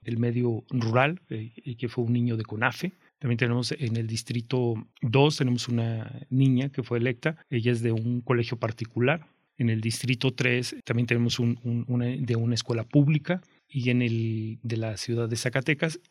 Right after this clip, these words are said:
Y en el distrito cuatro tenemos una niña de Villa García, de una escuela pública. Entonces, eh, tenemos, vamos a decir, no son de las mejor, bueno, alguna gente podría decir, "No, pues son del medio urbano y entonces, pues, siempre son los que quedan". No, aquí,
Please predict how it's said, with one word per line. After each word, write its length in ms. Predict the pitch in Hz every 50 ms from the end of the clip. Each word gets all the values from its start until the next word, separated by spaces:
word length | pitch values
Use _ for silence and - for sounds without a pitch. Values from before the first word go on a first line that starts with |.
| _ _
Y 400 | - 170 165 170 165 170 175 180 - -
en 100 | 139 123
el 120 | 123 120 120
distrito 420 | 117 113 - - - 143 - 143
cuatro 380 | 143 143 139 131 - 143 143 135
tenemos 340 | 127 120 117 120 113 -
una 180 | - 123 123 123
niña 380 | 120 123 123 123 123 127 139 -
de 160 | 143 117 117
Villa 320 | 107 117 117 110 - 120
García, 400 | 113 123 117 - - 196 180 - - _ _
de 200 | 143 113 107 107
una 200 | 107 113 113 110
escuela 280 | 113 - - 117 113 113
pública. 480 | 113 - 143 135 120 120 117 - - -
Entonces, 420 | _ - 175 156 143 175 170 151 - -
eh, 240 | 151 139 135 131 120
tenemos, 420 | - 135 143 156 165 147 - - 269 147
vamos 300 | 123 113 120 135 143 135
a 60 | 143
decir, 380 | 127 - - 139 131 135 123 113 - _ _ _ _
no 220 | - - 127 135 143
son 260 | 135 - 143 143 139
de 420 | 131 135 127 127 117 113 110 107 104
las 320 | 110 110 117 113 110 107
mejor, 240 | 120 113 - 131 135
bueno, 340 | - 127 135 127 113 - _ _ - 180 135 123
alguna 520 | 127 123 117 123 131 135 135 135 143 151 -
gente 240 | - 139 127 -
podría 300 | 139 - 131 123 120 127
decir, 240 | 123 120 113 120 117 - - _
"No, 120 | - 185 190
pues 120 | - -
son 160 | - 143 143
del 100 | 151 160
medio 260 | 156 156 156 151 156 156
urbano 600 | 147 135 123 117 123 135 151 165 185 202 214 180
y 80 | 143
entonces, 380 | 127 117 117 131 113 - 160 143
pues, 180 | - - 113 113
siempre 340 | - - - 127 113 123 127
son 180 | - - 120
los 100 | 117 113
que 100 | - 120
quedan". 160 | 113 120 131
No, 260 | - 139 139 175 190 - -
aquí, 340 | - 123 110 - 139 143 147